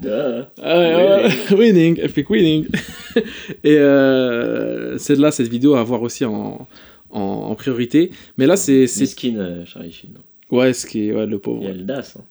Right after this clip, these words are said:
Speaker 2: Ouais, ouais, il a le DAS et tout. Ouais, c'est bon,
Speaker 1: J'espère
Speaker 2: ouais.
Speaker 1: qu'il va, il va tenir encore longtemps. Même si, bah, bon, c'est le dernier truc, c'est un peu de la merde, mais
Speaker 2: Et il fait plus rien, là.
Speaker 1: Bah si, là, il a une série avec un, je sais pas si tu connais, c'est un nouveau distributeur, euh, américain.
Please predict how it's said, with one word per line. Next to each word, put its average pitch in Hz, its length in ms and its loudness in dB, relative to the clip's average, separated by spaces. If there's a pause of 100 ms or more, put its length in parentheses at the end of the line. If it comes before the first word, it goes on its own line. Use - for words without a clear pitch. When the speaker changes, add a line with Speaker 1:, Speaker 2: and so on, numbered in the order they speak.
(100)
Speaker 2:
Ouais, 123 120 0
ouais, 139 260 4
il 110 80 0
a 101 40 0
le 101 100 -4
DAS 113 260 -8
et 110 60 -12
tout. - 160 -16
Ouais, 127 200 0
c'est 131 160 -10
bon, 107 140 -12
Speaker 1:
J'espère 110 240 -10
Speaker 2:
ouais. - 80 -14
Speaker 1:
qu'il 98 140 -10
va, 87 200 -12
il 85 120 -14
va 87 100 -12
tenir 90 240 -14
encore 87 200 -18
longtemps. 101 240 -10
Même 113 180 0
si, 117 180 -2
bah, 104 240 -2
bon, 95 180 -6
c'est - 140 -10
le 98 160 -4
dernier 98 360 -4
truc, 117 200 -12
c'est - 100 -20
un - 80 -12
peu - 140 -14
de - 80 -12
la 185 80 -10
merde, 95 280 -10
mais 98 140 -20 (160)
Speaker 2:
Et 123 80 -8
il 113 60 -10
fait 113 140 -14
plus - 120 -8
rien, 175 220 -4
là. 131 120 -10
Speaker 1:
Bah 120 200 0
si, - 180 -8
là, 131 140 0
il 110 100 -2
a 110 60 -2
une 110 100 -4
série 143 400 -4
avec 110 320 -6
un, 101 380 -6 (260)
je 117 60 -20
sais - 80 -20
pas 147 100 -10
si - 120 -20
tu 110 100 -14
connais, 117 260 -8
c'est - 140 -12
un 95 100 -6
nouveau 107 420 -6
distributeur, 98 800 -10
euh, 90 180 -12
américain. 95 460 -10